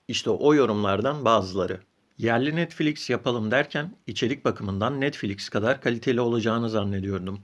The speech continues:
Beklentimi alamadım. Site arayüzü renkler harici Netflix'ten çalıntı. Ücret kısmına gelecek olursak dokuz nokta doksan lira ödeyip halen reklam izlemek cidden gülünç.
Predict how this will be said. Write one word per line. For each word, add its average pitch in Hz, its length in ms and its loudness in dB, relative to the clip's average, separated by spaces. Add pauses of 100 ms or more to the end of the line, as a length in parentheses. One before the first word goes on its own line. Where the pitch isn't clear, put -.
(120)
Beklentimi 117 540 0
alamadım. 110 440 0 (280)
Site - 280 -2
arayüzü 120 600 4
renkler 110 340 2
harici 123 480 2
Netflix'ten 127 680 -4
çalıntı. 101 520 -2 (380)
Ücret 123 340 0
kısmına 101 380 -2
gelecek 101 420 0
olursak 139 460 -2 (180)
dokuz 135 240 -2
nokta 113 300 -4
doksan 104 380 -2
lira 123 140 0
ödeyip 101 340 0
halen 123 460 0
reklam 113 340 -2
izlemek 98 420 -6
cidden 117 420 2
gülünç. 87 440 -6